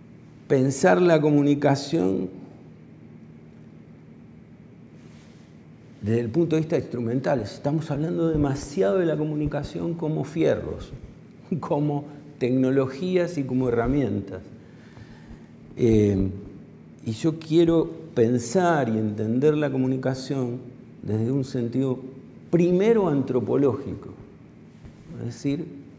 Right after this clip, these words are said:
somos seres en comunicación y todo lo demás viene después, ¿no? Em,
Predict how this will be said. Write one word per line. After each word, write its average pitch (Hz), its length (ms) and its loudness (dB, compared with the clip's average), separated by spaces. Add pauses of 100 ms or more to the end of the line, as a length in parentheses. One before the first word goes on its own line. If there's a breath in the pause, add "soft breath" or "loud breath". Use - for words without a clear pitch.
(140)
somos 190 600 0
seres 180 680 0
en 151 180 -2
comunicación 101 800 -6 (640 loud breath)
y 151 120 0
todo 233 240 4
lo 202 100 6
demás 190 240 2
viene 190 180 0
después, - 640 -2 (960)
¿no? - 280 -6 (1000 loud breath)
Em, 110 460 0